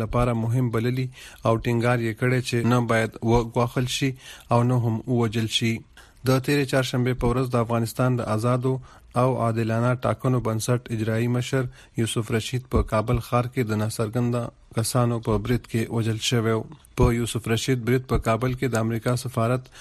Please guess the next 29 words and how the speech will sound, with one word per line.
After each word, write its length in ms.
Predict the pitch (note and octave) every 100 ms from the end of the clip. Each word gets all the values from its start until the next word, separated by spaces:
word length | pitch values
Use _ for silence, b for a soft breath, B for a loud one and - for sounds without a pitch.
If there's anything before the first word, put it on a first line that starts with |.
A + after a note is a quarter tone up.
| B -
ملګرو 400 | A2+ G#2 B2+ A2+
ملتونو 520 | A2 A2 - C3 B2+ B2+ B2
او 60 | A2+ B2 B2+
ارګ 100 | A2 A2
لخوا 260 | - B2 A#2
هم 420 | B2+ A#2 - - A2+
غندل 300 | G#2+ F#2 -
شوی 240 | C3 A#2 A2+
و. 40 | A#2 - _ - - - B2
د 100 | C3
یوسف 360 | B2+ B2 - B2
رشید 320 | B2 - B2+
یوه 140 | B2 C3+
ورځ 240 | B2 G#2+ A#2+
مخکې 340 | B2+ - B2 A#2+
بیا 100 | A2+
د 80 | A2
افغانستان 560 | G#2+ A2 G#2+ - B2+ A#2+
د 160 | A2+
محابسو 500 | A2+ A#2 G#2+ A2 - B2 A#2+
ادارې 360 | A2+ A2 A2+ B2+ B2+ B B -
دوه 140 | B2+ B2+
تنه 120 | A#2+ G#2+
ډاکټران 460 | G#2+ - A#2 A#2+ B2 -
او 60 | A2+ G#2
درې 240 | A#2+ B2+
تنه 180 | A2+ A2
نور 240 | A2 A#2+ -
کسان 400 | A2 - B2+